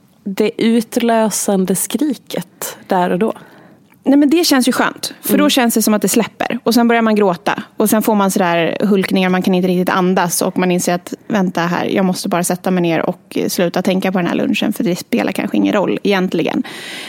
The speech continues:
Speaker 2: Men att det fortfarande händer kan ju göra mig frustrerad. Ehm, men, men å andra sidan, ibland har man inte riktigt, eh, kontroll över det. Och jag tror att jag är, jag är väldigt lätt att pusha då. Eh, att,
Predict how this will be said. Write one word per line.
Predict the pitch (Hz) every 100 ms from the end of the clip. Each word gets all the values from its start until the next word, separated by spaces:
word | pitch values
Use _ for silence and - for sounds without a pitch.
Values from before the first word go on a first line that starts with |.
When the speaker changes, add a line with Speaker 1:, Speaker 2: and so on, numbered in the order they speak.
| - - - -
Speaker 2:
Men | 247 254 240
att | 226
det | 240
fortfarande | 233 - 208 202
händer | 359 294 185 185
kan | - 202
ju | 185
göra | 185 180
mig | 208
frustrerad. | - 220 - 285 226 - - - - _
Ehm, | 208 202 220 226 220 240 285
men, | 262 254
men | 302
å | 302
andra | 285 277
sidan, | 285 262 240
ibland | 247 247
har | 254
man | 240 220
inte | 190
riktigt, | 220 202 208 -
eh, | - -
kontroll | - 247 - 262 226 -
över | 233 202 175
det. | -
Och | 214 -
jag | 214
tror | 226
att | 208
jag | 220 208
är, | 202 202 - - - -
jag | 233
är | 214
väldigt | 233 240 220 208
lätt | 190 -
att | 214
pusha | 254 - - 202
då. | - - 247 -
Eh, | 214 196 202
att, | - -